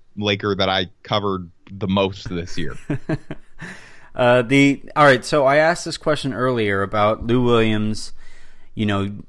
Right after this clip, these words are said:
Speaker 2: you'd be shocked if he wasn't moved, slash disappointed if he wasn't moved. Would you be more shocked at Lou Williams not being moved, or would you be more shocked about, uh,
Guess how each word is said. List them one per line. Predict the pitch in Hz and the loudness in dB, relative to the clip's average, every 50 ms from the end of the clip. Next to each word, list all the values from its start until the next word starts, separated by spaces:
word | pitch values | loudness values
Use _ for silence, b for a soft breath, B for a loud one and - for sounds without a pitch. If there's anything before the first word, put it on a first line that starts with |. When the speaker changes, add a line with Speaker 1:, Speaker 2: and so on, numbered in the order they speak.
| - - | -18 -10
Speaker 2:
you'd | - 131 113 113 107 | -6 -4 -2 -2 -2
be | 110 110 | -4 -4
shocked | 98 - - - 117 117 120 113 - 110 | -6 -4 -2 -2 0 0 -2 -4 -4 -8
if | 95 - - | -8 -6 -6
he | 117 110 | -6 -6
wasn't | 101 107 110 98 98 98 76 87 | -4 -4 -6 -6 -6 -8 -8 -6
moved, | 104 101 95 92 90 90 87 - - - 98 95 - - - - | -4 -4 -4 -4 -6 -8 -12 -14 -18 -18 -18 -18 -18 -20 -18 -14
slash | - - - 117 110 104 101 - - | -12 -10 -6 -4 -4 -4 -4 -6 -8
disappointed | 131 120 - 104 - - - 127 123 113 101 95 | -8 -8 -8 -8 -8 -6 -4 -4 -2 -4 -4 -6
if | 92 - - | -8 -10 -10
he | 95 | -12
wasn't | 92 92 90 90 90 82 76 | -10 -10 -10 -10 -12 -12 -10
moved. | 90 90 90 90 90 85 - - - b b b b b b b b b b | -10 -8 -8 -8 -10 -12 -14 -18 -18 b b b b b b b b b b
Would | 117 127 127 120 | -4 -4 -2 -2
you | 135 139 135 123 | -2 -2 -2 -2
be | 113 139 143 143 | -2 -2 0 0
more | 143 143 139 139 139 151 175 180 | 0 -2 -2 -4 -4 -4 -4 -6
shocked | 170 - - 156 143 143 143 131 - - | -6 -6 -4 -2 0 0 -2 -2 -6 -12
at | - 117 120 113 113 | -12 -10 -10 -6 -4
Lou | 120 135 143 | -2 -2 -2
Williams | 139 131 135 135 131 123 117 117 107 98 101 | -2 -2 -2 -2 -2 -2 -2 -4 -6 -6 -6
not | 117 120 120 135 139 - - | -4 -2 -2 -2 -4 -4 -6
being | 151 147 147 147 147 151 | -6 -4 -4 -4 -4 -4
moved, | 151 151 160 160 165 156 - - - b b b b b b b b b | -4 -4 -4 -6 -6 -8 -12 -16 -16 b b b b b b b b b
or | - 120 117 | -4 -2 -2
would | 120 113 104 | -2 -2 -4
you | 110 | -4
be | 110 123 | -4 -2
more | 120 123 127 135 135 | -2 -2 -2 -2 -4
shocked | 127 - 147 131 131 123 - - | -4 -4 -2 -2 -2 -2 -4 -10
about, | 113 - 113 113 110 107 104 98 - _ _ _ - | -8 -4 -2 0 2 2 0 -2 -6 _ _ _ -6
uh, | - 107 104 101 95 95 92 92 90 | -2 0 0 2 0 0 -2 -4 -8